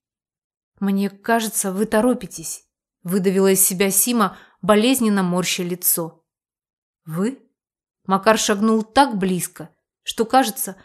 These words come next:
мог услышать биение ее сердца. Он провел ладонями вверх по безвольно опущенным рукам и, не встретив сопротивления, просунул пальцы в гущу волос на ее затылке. Чуть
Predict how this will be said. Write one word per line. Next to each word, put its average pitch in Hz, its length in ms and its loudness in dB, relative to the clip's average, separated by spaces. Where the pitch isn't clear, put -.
мог 233 220 0
услышать 247 420 0
биение 214 480 0
ее 214 140 0
сердца. 175 580 -6
Он 233 140 -2
провел 262 380 4
ладонями 196 520 4
вверх 190 380 0
по 185 80 -2
безвольно 185 560 0
опущенным 185 560 -2
рукам 214 500 -2
и, - 20 -2
не 247 120 4
встретив 269 440 0
сопротивления, 240 840 0
просунул 240 460 2
пальцы 247 400 2
в 175 80 -4
гущу 220 380 -2
волос 214 400 0
на 175 120 -4
ее 185 160 -2
затылке. 185 720 -6
Чуть - 320 -4